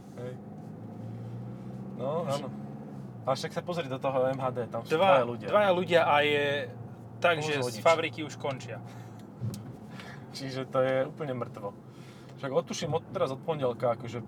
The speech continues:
Speaker 1: vlastne dali nejaký špeciálny režim, ale autobusy nie, tie, tie chodia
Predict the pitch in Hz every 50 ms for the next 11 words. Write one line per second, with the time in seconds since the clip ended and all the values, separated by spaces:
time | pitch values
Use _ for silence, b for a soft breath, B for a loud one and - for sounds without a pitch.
0 | 117 120 - - 110 107 - - 123 120 110 107 110 113 117 117 113 113 107 107
1 | 104 104 101 - - 110 107 104 - - - 113 - - 127 117 110 107 101 101
2 | 104 104 113 117 120 123 127 139 160 175 202 190 165 156 143 - 151 131 127 -
3 | - - 135 135 135 120 107 - 139 131 - 139 127 127 127 120 117 113